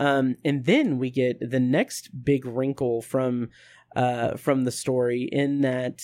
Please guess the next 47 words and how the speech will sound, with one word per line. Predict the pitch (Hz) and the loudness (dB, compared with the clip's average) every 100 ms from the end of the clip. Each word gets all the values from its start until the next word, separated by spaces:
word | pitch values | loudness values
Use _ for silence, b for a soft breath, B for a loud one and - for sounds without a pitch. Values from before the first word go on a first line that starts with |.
| - | -10
the | 139 139 | -4 -2
bell | 123 147 185 147 | 2 2 2 0
rings. | 123 120 107 - - - _ | -2 -4 -4 -6 -8 -12 _
And | 143 143 139 135 | -2 0 0 0
I | - 175 | 0 0
was | 330 190 | 2 0
not | 151 160 | 2 0
expecting | 120 - 262 311 | 0 0 0 2
that. | 135 113 | 0 0
I | - 214 | 2 4
didn't | 330 165 | 4 4
know | 147 | 2
that | 139 | 0
that | 135 151 | 0 0
was | 143 | 0
gonna | 143 | 0
be | 135 135 131 | 2 0 -2
a | - | -2
part | 127 - 147 135 | -2 0 2 2
of | - 135 123 | 0 -2 -2
the | 120 | -8
story | - 156 208 131 | -2 0 2 0
at | 123 | 2
all. | 135 202 - - B B B _ | 2 2 0 -4 B B B _
And | - | 0
I | 143 | 2
really, | 139 143 277 220 127 | 2 2 2 2 2
really | 160 196 127 | 2 2 2
like | 135 - | 2 0
that, | - 117 107 - B B - | -2 -2 -4 -6 B B -4
um, | 135 139 131 127 120 - 139 | 0 2 4 2 0 -4 -4
because | 156 - 170 156 143 127 | -6 -2 2 2 2 0
that | 143 185 - | 0 0 0
adds | 151 147 147 143 139 | -2 0 -2 -4 -6
more | 131 143 143 151 151 139 | -2 0 2 2 0 0
of | - 135 131 127 123 - b b - | 0 0 0 0 -4 -12 b b -4
a | 127 | -4
physical | - 185 185 180 160 139 | 0 0 2 0 0 0
nightmare | 127 123 123 117 | 0 0 0 -2
to | 113 - - | -2 0 0
it | - | 0
and | - 135 | 0 0
a | 127 | 0
threat, | - - - 147 165 - - | -4 -10 -2 2 2 0 0
a | 139 131 127 | 2 2 0
certain | - 185 143 | -2 0 -2
threat | - - 143 139 120 | -4 -2 0 0 -4